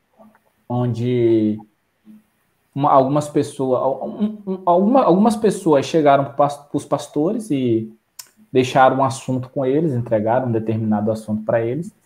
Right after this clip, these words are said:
Os pastores pegaram aquilo e jogaram responsabilidade da igreja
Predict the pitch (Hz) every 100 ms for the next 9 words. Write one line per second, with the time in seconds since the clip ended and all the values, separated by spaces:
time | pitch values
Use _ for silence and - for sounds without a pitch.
0 | _ _ _ - - 135 131 - - 127
1 | 127 - 131 123 139 226 214 156 - -
2 | 156 208 - - - - _ - - -
3 | 143 143 151 139 170 185 131 139 262 -
4 | 226 214 190 175 170 139 143 170 151 147
5 | 196 160 156 208 208 262 -